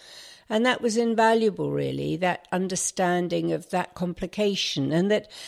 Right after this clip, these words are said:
there are griefs that are more complicated because of things like that. She also taught me that when, um, a baby has died,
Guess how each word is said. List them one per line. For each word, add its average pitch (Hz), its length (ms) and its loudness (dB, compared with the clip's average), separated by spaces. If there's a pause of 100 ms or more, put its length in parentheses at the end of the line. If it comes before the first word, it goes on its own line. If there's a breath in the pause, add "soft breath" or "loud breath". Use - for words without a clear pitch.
(200 loud breath)
there 233 160 6
are 247 240 10
griefs 139 680 -2
that 175 180 -4
are 202 300 0
more 185 300 6
complicated - 1080 -6
because 170 300 -4
of 143 140 -4
things 139 380 -6
like 135 260 -6
that. 139 400 -8 (840 loud breath)
She - 240 2
also 302 300 6
taught - 440 0
me 175 340 4
that - 440 -2
when, 214 460 4
um, 170 440 0 (520)
a 180 60 0
baby 202 400 10
has 135 160 0
died, 135 580 -2